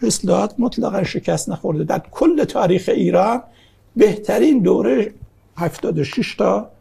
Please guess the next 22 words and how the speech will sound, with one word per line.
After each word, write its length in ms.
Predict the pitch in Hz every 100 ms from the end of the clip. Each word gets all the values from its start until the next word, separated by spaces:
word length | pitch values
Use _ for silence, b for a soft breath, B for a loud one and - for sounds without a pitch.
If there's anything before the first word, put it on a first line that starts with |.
| b b b b
هشتاد 500 | 143 - - 147 127
و 60 |
چهاره. 500 | 120 160 143 120 107 - B B B B B _ -
اشتباهشون 920 | 240 - - 262 349 349 - 339 370 -
اینه 240 | 359 262 165
که 400 | 185 160 151 -
تو 160 | - 240
همون 340 | 349 381 339
دوره 320 | 240 233 226 247
اشتباهی 520 | 185 - 220 302 349
کردن 480 | 254 247 254 254 240 b b b
که 120 | 254
نتونستن 720 | 233 - - 160 - - - -
تثبیت 420 | - - - -
کنن 320 | - 226 214
به 60 | 180
لحاظ 320 | 147 147 160
تاکتیکی 560 | - 151 - 139 - -
احمدی 460 | - 127 180 165
نژاد 420 | 165 170 220 285 - b b b b b b
برنده 440 | 156 147 139 135
شد، 400 | 135 - 139 170